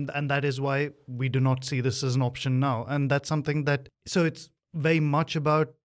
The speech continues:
and I guess that's consistent with them as well. It's about shifting blame. But the other aspect of the messaging has been a very militaristic tone to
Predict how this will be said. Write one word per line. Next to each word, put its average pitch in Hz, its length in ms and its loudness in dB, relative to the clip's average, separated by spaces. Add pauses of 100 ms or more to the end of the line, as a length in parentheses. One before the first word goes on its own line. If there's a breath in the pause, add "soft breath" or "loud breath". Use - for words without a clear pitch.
(280)
and 185 160 2
I 202 40 4
guess 185 160 -2
that's 170 160 -4
consistent 165 460 -4
with 147 140 -4
them 135 240 0
as 135 160 -2
well. 143 320 0
It's - 480 -8
about 151 500 0
shifting 156 640 -4 (120)
blame. 135 480 0 (460)
But 160 120 2
the 180 120 2
other 196 280 2 (280)
aspect - 440 -4
of 147 80 -4
the 151 60 -2
messaging 147 480 -2
has 135 220 0
been 147 400 2 (380)
a 165 80 -2
very 170 260 0
militaristic 143 840 -2
tone 131 340 0
to 127 380 0